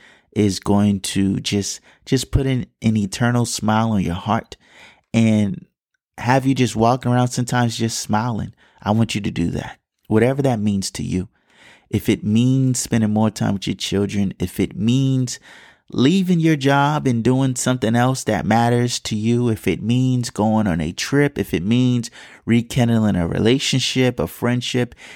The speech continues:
if it means just traveling somewhere new, if it means, uh, going to the gym and working on your body, whatever it is,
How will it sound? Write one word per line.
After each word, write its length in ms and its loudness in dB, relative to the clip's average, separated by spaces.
if 220 -2
it 100 -8
means 520 2
just 260 -2
traveling 480 0
somewhere 580 0
new, 520 2
if 160 -2
it 40 0
means, 640 -2
uh, 540 0
going 260 4
to 140 -6
the 100 0
gym 720 2
and 180 0
working 300 0
on 180 0
your 120 -4
body, 540 0
whatever 440 0
it 180 0
is, 380 0